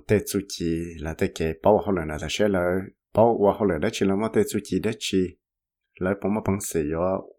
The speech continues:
và tao tên họ lỡ bé, và nên đào tràn đào dạ.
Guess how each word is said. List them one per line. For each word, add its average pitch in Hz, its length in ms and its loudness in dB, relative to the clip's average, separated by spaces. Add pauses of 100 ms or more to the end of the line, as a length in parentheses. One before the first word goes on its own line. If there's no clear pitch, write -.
và 92 180 0
tao 92 100 0
tên 101 140 -2
họ 98 60 -8
lỡ 85 280 0
bé, 104 260 -2 (160)
và 85 180 -2
nên 80 360 -6
đào 90 180 0
tràn 78 220 -6
đào 78 180 -4
dạ. 73 160 0